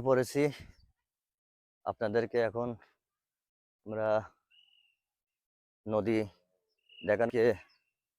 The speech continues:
পুরাটা নদী। আমরা অনেক সুন্দর,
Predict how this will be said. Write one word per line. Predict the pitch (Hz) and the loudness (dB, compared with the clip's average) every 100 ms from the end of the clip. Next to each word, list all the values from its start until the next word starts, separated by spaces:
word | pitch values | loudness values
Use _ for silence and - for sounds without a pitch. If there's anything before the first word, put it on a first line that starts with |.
| _ _ _ _ _ _ | _ _ _ _ _ _
পুরাটা | - 113 107 104 107 - _ 104 | -4 0 4 4 2 -4 _ -4
নদী। | 110 95 120 - _ _ _ _ _ _ _ _ _ _ _ _ - | -2 0 -2 -6 _ _ _ _ _ _ _ _ _ _ _ _ -14
আমরা | 101 104 101 - _ _ _ _ _ _ _ _ _ _ _ _ _ _ | -8 -8 -8 -14 _ _ _ _ _ _ _ _ _ _ _ _ _ _
অনেক | - - - 113 117 | -8 -6 -4 -4 -2
সুন্দর, | 113 110 | -2 0